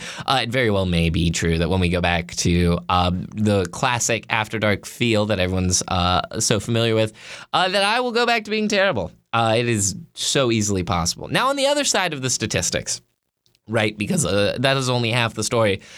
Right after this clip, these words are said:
Uh, among the four guests, and of course, this is a small sample size, but among the four guests this season, uh, I had a perfect fifty fifty split from them on which of my stories was true. Uh, Emily and Steven both guessed that the,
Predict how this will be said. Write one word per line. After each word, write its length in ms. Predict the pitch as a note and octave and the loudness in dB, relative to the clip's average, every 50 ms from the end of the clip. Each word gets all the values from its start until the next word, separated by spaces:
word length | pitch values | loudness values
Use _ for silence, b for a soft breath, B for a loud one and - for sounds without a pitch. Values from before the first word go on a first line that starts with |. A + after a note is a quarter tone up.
| B B B B - | B B B B -2
Uh, 320 | A#2+ B2 B2 B2+ B2 - | 0 0 0 0 0 0
among 240 | - E3+ G#3 B3 B3+ | 0 0 0 0 0
the 80 | A#3 F3+ | 0 0
four 180 | E3+ E3+ D#3 | 0 0 0
guests, 280 | C#3 B2 A#2+ A2+ - - | 0 2 0 0 0 0
and 80 | B2 A#2 | -2 -2
of 80 | G#2+ | 0
course, 200 | - G#2+ F2+ E2+ | 0 0 0 0
this 200 | - G2 G2 - | 0 0 0 0
is 100 | D3 C#3+ | 0 0
a 80 | D3+ D3 | -2 -2
small 240 | C#3 C#3 B2+ B2+ B2 | 0 0 2 2 2
sample 300 | - A2 F#2+ F2 F2 F#2 | 2 0 0 0 0 -2
size, 320 | - - F2 F2+ F2+ E2 | 0 0 0 0 0 0
but 100 | - B2+ | 0 0
among 240 | E3 G3 A3+ C4 C4+ | 0 0 0 0 0
the 80 | B3 | -2
four 320 | G3+ - - C3+ D3 E3 F3+ | -2 -2 -2 0 0 0 0
guests 520 | E3+ C#3 C3+ D3 D#3+ - - - - - - | 0 0 0 0 0 -2 -2 -2 -2 -4 -2
this 440 | - G2+ A2 C3 B2 - - - - _ | -2 0 2 2 2 0 -2 -4 -6 _
season, 500 | - - - F#2 G2 G#2+ B2 C3 D#3 E3+ B B B B B B B - | -4 -2 0 0 2 2 2 0 -2 -2 B B B B B B B -2
uh, 300 | B2 B2+ B2+ B2 A#2 A#2 - - - _ _ _ _ _ _ - G#2+ G2 F#2+ | 0 0 2 2 2 0 -2 -6 -14 _ _ _ _ _ _ -10 -8 -4 0
I 220 | - A#2+ D#3 A3 F4+ | 2 2 2 0 -2
had 320 | F#4+ D#4 C#4+ G#3+ A3 A#3 | -4 -2 -2 0 0 0
a 140 | G#3 F#3+ E3+ F3 - | 0 0 -2 -4 -8
perfect 480 | - - F3+ F#3 G3 - A#3+ A#3 A3+ | -6 -2 -2 -2 0 0 -2 -2 -2
fifty 600 | - - - - - C3 B2 B2 - - C3+ D#3+ | -6 -10 -6 -2 0 0 0 0 0 -2 0 0
fifty 420 | E3 E3+ - - F#2 - - A2+ A#2+ | -2 -2 -2 -2 -2 0 2 2 2
split 320 | - - - F#2+ F#2 - | 2 0 0 0 0 0
from 140 | - - A2+ | 0 0 2
them 180 | F#2 F2 F2 F2+ | 4 4 4 4
on 120 | G2+ G2+ | 4 2
which 200 | F2+ F#2 F#2 - | 2 2 0 2
of 80 | A2 G#2+ | 2 2
my 100 | G#2 G#2 | 2 2
stories 380 | - - E2+ E2+ F2+ G2 A#2+ | 0 -2 -2 0 0 0 0
was 100 | E3 F3+ | 0 0
true. 320 | - - A4 G#4+ - - - B B B B B B B | 0 2 0 0 0 -2 -6 B B B B B B B
Uh, 100 | B2+ C3 - - - | -2 -2 -2 -2 -2
Emily 340 | C3+ C#3 D#3+ E3+ F3+ F#3 F3 | -2 0 0 0 0 2 2
and 100 | E3 D#3+ | 2 0
Steven 400 | - - C3+ C3+ B2+ C3 B2 G#2+ | 0 2 2 2 2 2 0 2
both 260 | A#2 A2+ A2+ A2 - | 2 0 0 0 0
guessed 440 | - G#2+ G2+ G#2 - - - - G2 | 0 2 2 2 0 -2 -4 -2 0
that 280 | G#2 G2 F#2+ F#2 - - | 2 2 2 0 -2 -4
the, 580 | G2 G2+ F#2 G2 F#2+ F#2+ F#2+ F#2 F#2 F2+ F2 | -6 -2 0 2 2 4 4 4 2 2 0